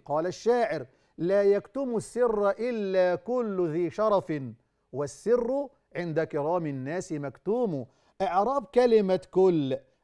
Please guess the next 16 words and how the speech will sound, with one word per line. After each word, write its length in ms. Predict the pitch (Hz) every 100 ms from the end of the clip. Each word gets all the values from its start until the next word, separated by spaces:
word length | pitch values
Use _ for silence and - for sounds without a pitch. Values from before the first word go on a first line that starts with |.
| -
قبل 280 | 165 170 170
ما 80 | 165
بعربها 560 | 170 151 185 160 117 - _ -
اشوف 320 | 151 202 -
نوع 200 | 180 175
الاسلوب 500 | 160 143 - 185 185
ايه، 440 | 135 170 160 117 -
"لا 160 | 151 202
يكتم 440 | 190 - 226 202
السر 520 | 151 - 220 240 220
الا"، 640 | 208 226 262 220 196 196 180
مين 180 | 311 302
لا 200 | 277 220
يكتم 260 | 220 196 165
السر؟ 440 | - 180 180 143 - _ _ _
كله. 520 | 254 277 214 165 131